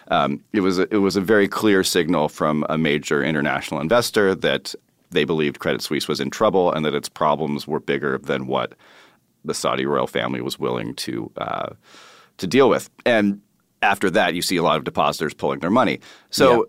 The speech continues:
Speaker 1: you know, the problems in both of these cases, like, S V B is a pretty lousy bank. It does really, it takes big risks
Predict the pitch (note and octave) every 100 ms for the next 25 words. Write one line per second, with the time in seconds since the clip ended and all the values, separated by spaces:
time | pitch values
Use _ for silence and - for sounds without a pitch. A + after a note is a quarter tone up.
0 | _ _ D#3 A2 F#2 - _ _ _ G#2
1 | C3+ D#3+ E3+ D#3+ B2 A2 B2 A#2+ G#2 F#2+
2 | D3 D3 G#2 F2 D#2 D#2 - F#2 G3+ B2
3 | B2 B2+ A#2+ A2 - B2+ A#2+ A#2 B2 A2+
4 | F3 G#2+ G2 F#2+ E2+ F#2+ F#2 - F#2+ -
5 | F#2+ E2+ G2 C3+ - -